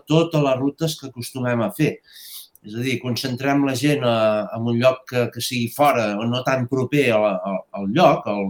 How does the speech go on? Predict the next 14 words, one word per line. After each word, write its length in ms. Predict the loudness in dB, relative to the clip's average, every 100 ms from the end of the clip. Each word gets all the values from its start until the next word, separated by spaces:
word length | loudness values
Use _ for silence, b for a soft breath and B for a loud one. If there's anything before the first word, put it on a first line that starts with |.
| -6
al 120 | -6
poble 280 | -2 0 0
més 160 | -2 -4
proper 320 | -6 -2 0 0
o 120 | 0
a 60 | 0
la 100 | -2
zona 260 | -2 0 0
més 160 | -2
propera 380 | -6 -6 -2 -2
que 80 | -4
es 80 | -8
pugui 240 | -4 -2
aparcar, 640 | -2 -2 -4 2 2 2